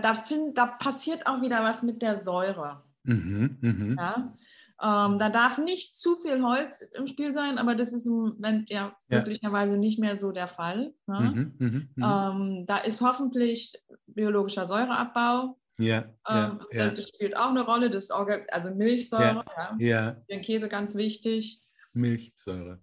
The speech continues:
Speaker 2: genau.
Speaker 1: Ja, genau.
Speaker 2: <laughs>
Speaker 1: Und das finde ich auch eine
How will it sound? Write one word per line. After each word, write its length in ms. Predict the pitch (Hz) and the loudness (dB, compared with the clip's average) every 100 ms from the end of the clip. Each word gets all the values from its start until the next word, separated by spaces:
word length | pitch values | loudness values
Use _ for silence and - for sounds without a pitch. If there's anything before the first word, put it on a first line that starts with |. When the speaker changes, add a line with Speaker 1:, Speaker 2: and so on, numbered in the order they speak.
| _ - | _ -10
Speaker 2:
genau. 280 | 135 110 - | -6 -4 -4
Speaker 1:
Ja, 100 | - - - - _ - | -4 -6 -20 -20 _ 0
genau. 540 | 220 196 175 165 - _ - - - - - _ _ - | 4 4 2 -4 -12 _ -10 -10 -10 -14 -18 _ _ -4
Speaker 2:
<laughs> 80 | 415 508 - - - - - - 220 - | 0 0 -2 -8 -20 -20 -20 -20 -6 2
Speaker 1:
Und 180 | 240 | 6
das 200 | 320 339 | 6 6
finde 240 | - 285 - | 2 -2 0
ich 260 | 247 - | -2 0
auch 220 | 170 165 180 | 0 0 -2
eine 180 | 185 | -6